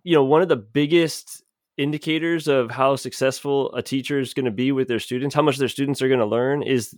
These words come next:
is the expectation that the teacher has of the students. If they go in expecting the students to excel and to learn and to, to be great, they often outperform,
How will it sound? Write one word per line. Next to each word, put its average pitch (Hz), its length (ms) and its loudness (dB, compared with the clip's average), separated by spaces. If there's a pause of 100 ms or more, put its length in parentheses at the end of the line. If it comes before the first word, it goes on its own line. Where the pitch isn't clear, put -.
is 117 160 -2
the 120 140 -4
expectation 143 760 0
that 135 120 -2
the 123 80 -4
teacher 135 300 -2
has 123 260 2
of 123 100 0
the 131 60 -2
students. 139 400 -4
If 120 80 -2
they 139 240 2 (240)
go 160 160 4
in 156 380 6
expecting 143 720 -4
the 139 60 -2
students 131 480 -4
to 135 140 -4
excel 117 560 0
and 131 260 -4
to 117 100 -2
learn 127 380 2
and 120 180 -4
to, 107 160 -8 (120)
to 117 100 -8
be 113 100 -2
great, 113 400 -2 (280)
they 120 100 4
often 113 300 4
outperform, 120 600 2